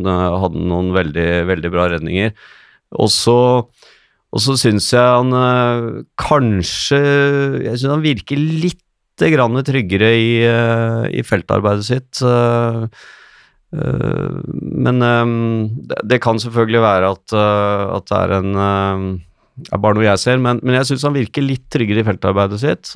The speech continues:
Eh, og så det, det eneste som jeg, det eneste som jeg egentlig, eh, det er vel sånn som Leeds da spiller, men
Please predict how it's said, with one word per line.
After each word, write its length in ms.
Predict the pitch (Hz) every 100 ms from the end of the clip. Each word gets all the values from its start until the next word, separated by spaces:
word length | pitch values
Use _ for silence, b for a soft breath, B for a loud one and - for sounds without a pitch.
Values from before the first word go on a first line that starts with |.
| -
Eh, 260 | 123 120 117 B B B B B _
og 100 | -
så 200 | 117 147 147
det, 240 | - 147 131
det 140 | 131 185
eneste 380 | 160 113 104 151
som 140 | 147 165
jeg, 280 | 151 156 147 _ _ _ _ _ _ - -
det 120 | 117 127
eneste 360 | 110 90 -
som 160 | 113 139
jeg 280 | 120 120 123
egentlig, 500 | 95 98 95 120 120 123 120
eh, 1160 | 120 - - - - - - - - - - - _ - - - -
det 160 | 120
er 120 | 110
vel 100 | 117
sånn 200 | 127 107
som 180 | - 127
Leeds 440 | 117 101 113 117 -
da 120 | 123
spiller, 600 | - - - 95 110 147
men 220 | 131 135